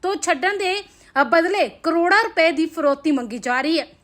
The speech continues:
ਫਰੋਤੀ ਦੀ ਰਕਮ ਪਾਕਿਸਤਾਨੀ ਬੈਂਕ ਖਾਤਿਆਂ ਦੇ ਵਿੱਚ ਜਮ੍ਹਾਂ ਕਰਵਾਉਣ ਦੀ ਧਮਕੀ ਦਿੱਤੀ ਜਾ ਰਹੀ ਹੈ। ਪੀੜਤ ਦੇ ਵਿੱਚ ਸੰਗਰੂਰ ਜ਼ਿਲ੍ਹੇ ਦੇ ਧੂਰੀ ਸ਼ਹਿਰ ਦਾ ਰਿਹਾਇਸ਼ੀ ਹੁਸਨਪ੍ਰੀਤ ਸਿੰਘ,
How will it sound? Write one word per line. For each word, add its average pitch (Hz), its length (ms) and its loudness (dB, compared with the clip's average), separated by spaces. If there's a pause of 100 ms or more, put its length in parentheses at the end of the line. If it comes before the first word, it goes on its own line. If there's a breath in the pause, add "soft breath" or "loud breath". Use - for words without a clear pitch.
(140)
ਫਰੋਤੀ 285 320 2
ਦੀ 269 120 -2
ਰਕਮ 359 340 0
ਪਾਕਿਸਤਾਨੀ 285 640 -2
ਬੈਂਕ 226 380 -8
ਖਾਤਿਆਂ 262 360 0
ਦੇ 330 100 0
ਵਿੱਚ 269 240 -2
ਜਮ੍ਹਾਂ 240 320 -4
ਕਰਵਾਉਣ 262 340 -2
ਦੀ 269 180 -2
ਧਮਕੀ 269 380 -4
ਦਿੱਤੀ 220 260 -12
ਜਾ 226 220 0
ਰਹੀ 302 180 2
ਹੈ। - 160 -10 (460 soft breath)
ਪੀੜਤ 359 240 6
ਦੇ 427 160 0
ਵਿੱਚ 427 200 -4
ਸੰਗਰੂਰ 311 500 0
ਜ਼ਿਲ੍ਹੇ 330 240 -2
ਦੇ 349 300 -2 (240 loud breath)
ਧੂਰੀ 359 260 4
ਸ਼ਹਿਰ 349 380 0
ਦਾ 349 280 2 (240 loud breath)
ਰਿਹਾਇਸ਼ੀ 294 680 0
ਹੁਸਨਪ੍ਰੀਤ 277 640 -6
ਸਿੰਘ, 339 320 -2